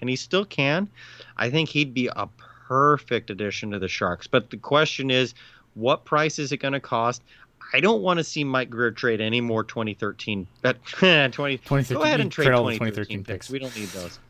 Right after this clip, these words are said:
Speaker 1: Uh, twenty twenty-three picks. But, um, Edmonton trading within the division,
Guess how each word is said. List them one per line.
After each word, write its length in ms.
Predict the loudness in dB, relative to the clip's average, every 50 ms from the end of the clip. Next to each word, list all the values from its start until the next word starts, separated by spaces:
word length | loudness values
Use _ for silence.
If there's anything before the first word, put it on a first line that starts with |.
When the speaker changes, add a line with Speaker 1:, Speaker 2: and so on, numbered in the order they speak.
| -20 -20 _ _ -20 _ -6
Speaker 1:
Uh, 320 | -2 0 2 2 2 2 0 0
twenty 300 | 0 2 4 4 4 2
twenty-three 580 | 2 0 0 0 0 -2 -2 0 0 0 0
picks. 460 | 0 0 -2 -2 -2 -6 -12 -20 -20 -20 -20 -20 -20 _ _ _ _ _ _ _ _ _ _ _ _ -20 -20 -20 -20 -6 0
But, 340 | 2 4 4 4 2 0 -4 _ _ _ _ _ _ _ _ _ _ -8
um, 600 | -4 -2 0 0 0 0 0 -2 -2 -4 -8 -10 -14 _ _ _ _ _ _ _ _ -20 _ _ _ 0
Edmonton 520 | 0 2 2 2 0 0 0 -2 -2 -2
trading 380 | 0 0 2 2 2 0 0 -2
within 280 | -2 -2 -2 -2 -2
the 80 | -2 -2
division, 800 | -4 -6 0 2 4 4 4 4 4 4 4 4 2 -2 -4